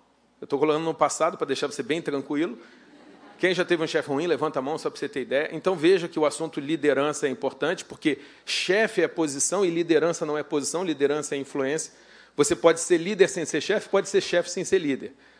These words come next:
O ideal é que, se você tem uma posição de chefia, que você também saiba ser líder, porque senão vai ser muito mais difícil. Muito bem. Do outro lado, nós temos pessoas que já desistiram de liderar. "Eu não quero liderar, eu não quero mandar em ninguém, eu não quero assumir responsabilidade nenhuma,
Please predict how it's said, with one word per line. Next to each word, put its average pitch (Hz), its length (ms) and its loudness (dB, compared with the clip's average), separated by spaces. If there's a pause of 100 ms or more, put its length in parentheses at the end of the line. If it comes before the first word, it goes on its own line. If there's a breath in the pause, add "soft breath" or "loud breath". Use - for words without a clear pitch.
(120)
O 131 60 0
ideal 151 280 6
é 190 40 2
que, - 80 -8
se 196 80 -4
você 180 220 2
tem 180 120 -4
uma 175 160 2
posição 156 600 0
de 135 280 -4
chefia, 165 600 0
que - 120 -4
você 156 220 -4
também 165 260 -4
saiba 170 360 -2
ser 202 180 0
líder, 180 340 -2 (280 loud breath)
porque 202 200 0
senão 175 200 0
vai 170 100 2
ser 180 120 -4
muito 165 240 -4
mais 165 160 0
difícil. 165 460 -6 (1080 soft breath)
Muito 269 260 4
bem. 208 280 8 (440)
Do 226 140 6
outro 233 340 8
lado, 202 320 2
nós 220 180 -2
temos 214 260 -2
pessoas 214 420 2
que - 100 -6
já 208 140 -2
desistiram 208 920 -2
de 147 120 -6
liderar. 139 480 0
"Eu 208 240 6
não 208 160 0
quero 180 300 2
liderar, 139 440 0
eu 185 120 0
não 190 120 0
quero 180 240 4
mandar 156 340 -2
em 143 60 -6
ninguém, 139 340 -6
eu 185 80 -4
não 165 140 -4
quero 165 200 2
assumir 151 260 -4
responsabilidade 139 800 -2
nenhuma, 165 340 -2